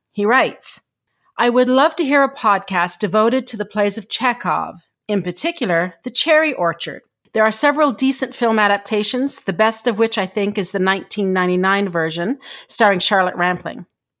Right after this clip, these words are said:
The Cherry Orchard is where Chekhov's unique mixture of social satire and tragedy is most complex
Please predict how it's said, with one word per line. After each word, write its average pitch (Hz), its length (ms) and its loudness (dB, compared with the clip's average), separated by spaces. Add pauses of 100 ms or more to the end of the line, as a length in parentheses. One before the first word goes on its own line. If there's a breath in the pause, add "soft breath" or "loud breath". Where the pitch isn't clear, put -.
(720 loud breath)
The 226 80 -4
Cherry 285 420 2
Orchard 277 600 2
is 208 160 -4
where 208 120 2
Chekhov's 208 520 -2
unique 214 320 0
mixture 254 580 0
of 185 160 -2
social 202 400 0
satire 247 720 2
and 233 200 -2
tragedy 170 680 -2
is 170 120 -8
most 185 260 -2
complex 277 680 0